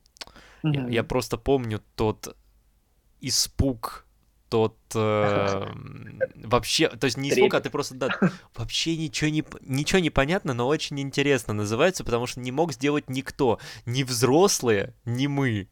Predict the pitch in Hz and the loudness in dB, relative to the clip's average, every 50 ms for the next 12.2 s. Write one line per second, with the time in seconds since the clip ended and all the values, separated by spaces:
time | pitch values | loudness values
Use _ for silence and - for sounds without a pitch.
0 | _ - 104 95 95 95 104 110 110 120 120 117 117 110 104 101 101 98 - - | _ -2 -2 -2 -2 -2 -2 0 0 2 2 4 4 4 4 2 0 -2 -4 -4
1 | 104 101 - 107 104 104 104 101 98 98 95 92 - - _ - 110 107 101 98 | -6 -4 -2 -2 -2 -2 -2 -4 -6 -8 -10 -12 -18 -20 _ -16 -14 -12 -12 -10
2 | 101 101 101 101 98 104 104 104 101 101 98 98 92 - 110 - 113 113 113 113 | -8 -6 -6 -4 -4 -4 -4 -2 0 0 0 -2 -4 -8 -10 -8 -6 -6 -4 -4
3 | 110 104 104 104 107 107 107 110 - - - _ - 110 107 120 113 113 127 127 | -4 -4 -6 -6 -8 -8 -10 -14 -16 -20 -20 _ -8 -8 -6 -4 -2 -2 -2 0
4 | 123 131 127 127 123 - 127 120 120 123 131 127 120 120 123 123 117 117 110 107 | 0 -2 -2 -2 -2 -2 -2 -2 0 0 0 0 0 0 0 0 0 0 0 -2
5 | 104 104 - _ - - _ _ - 110 107 120 117 - 120 117 - 107 - - | -2 -4 -10 _ -20 -20 _ _ -16 -10 -8 -8 -8 -8 -8 -12 -14 -14 -12 -12
6 | 110 - _ _ _ - 110 110 120 123 113 104 - 113 113 110 - - - 120 | -14 -14 _ _ _ -16 -4 0 2 2 2 2 0 0 -2 -2 -2 0 0 2
7 | 117 113 120 120 117 110 107 110 - - - _ _ _ _ - - 113 113 104 | 2 2 2 2 2 2 0 0 -2 -10 -18 _ _ _ _ -14 -4 0 2 2
8 | 90 92 95 101 101 98 107 110 107 107 107 104 104 104 104 107 101 95 92 98 | 2 2 0 -2 -2 0 -2 0 0 0 0 0 0 0 -2 -2 -2 -2 -4 -6
9 | - - 117 110 - 143 156 170 170 127 117 120 120 123 123 123 123 123 123 120 | -8 -8 -10 -6 -2 0 0 0 0 0 2 2 4 4 4 4 4 4 4 4
10 | 120 120 120 120 117 113 113 110 113 - 156 170 180 180 165 151 - - 135 - | 4 2 2 0 -2 -4 -6 -10 -4 0 0 2 2 2 0 0 0 -2 -2 0
11 | - 139 131 123 - 131 123 117 120 113 110 110 110 104 - 107 104 92 92 90 | 0 0 -2 -2 -4 -4 -4 -4 -4 -4 -2 -2 -2 -2 -2 -4 -6 -6 -4 -2
12 | 98 120 151 | -2 0 0